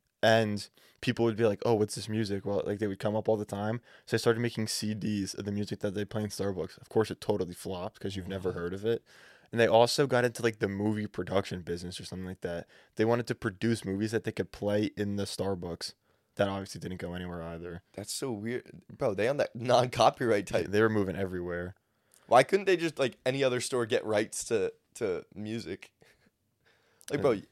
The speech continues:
Speaker 2: you walk into, like, I don't know, what's, like, a store that's always, like, blasting music? Like, T J Maxx or something. And they got, like, the crazy tunes coming.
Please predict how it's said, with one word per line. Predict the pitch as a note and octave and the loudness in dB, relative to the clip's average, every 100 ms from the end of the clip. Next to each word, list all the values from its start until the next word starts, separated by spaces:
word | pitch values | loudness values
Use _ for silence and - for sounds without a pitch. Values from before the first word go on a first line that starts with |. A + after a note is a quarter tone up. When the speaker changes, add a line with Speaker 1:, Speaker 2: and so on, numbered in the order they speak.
| - | -10
Speaker 2:
you | A#2+ | -2
walk | B2 C3+ | 0 0
into, | B2+ B2 | -2 0
like, | G#2+ F2+ - _ _ _ - - - - - _ _ _ _ - _ _ _ _ G2 | 2 0 -6 _ _ _ -18 -16 -16 -20 -20 _ _ _ _ -20 _ _ _ _ 0
I | |
don't | G#2+ | 2
know, | G2 | 2
what's, | G2 - | 0 -2
like, | A2+ | -4
a | A2 | -4
store | - G2 | -2 -2
that's | F2 - | -4 -4
always, | F#2 F#2 | -6 -6
like, | F2+ - | -10 -6
blasting | - - - - | -8 -8 -14 -14
music? | - - | -14 -16
Like, | - | -12
T | - G#2 | -10 -6
J | F#2 | -6
Maxx | D#2+ E2 - | -6 -10 -12
or | - | -14
something. | - - - - - - - - | -14 -14 -14 -14 -16 -18 -16 -4
And | A#2 | 0
they | |
got, | C3 F2+ | 2 2
like, | G#2+ | 0
the | G#2+ | -6
crazy | - G#2+ A#2 G2 | -4 -2 -2 -6
tunes | - F#2+ F#2 - | -8 -10 -10 -6
coming. | F2 F2 | -6 -6